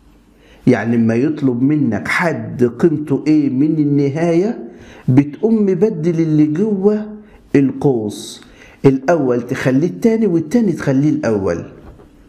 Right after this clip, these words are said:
وتحل مسألتك عادي خالص كأنك بتجيب من الأول. يبقى الحد السادس من النهاية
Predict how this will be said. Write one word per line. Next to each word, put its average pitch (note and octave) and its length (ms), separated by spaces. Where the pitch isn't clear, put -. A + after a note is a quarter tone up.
وتحل F3 540
مسألتك D#3 560
عادي D#3 240
خالص G3+ 460
كأنك E3+ 320
بتجيب C3 420
من C3 160
الأول. - 460
يبقى A2+ 220
الحد A2+ 360
السادس C#3 800
من C3+ 320
النهاية A#2+ 920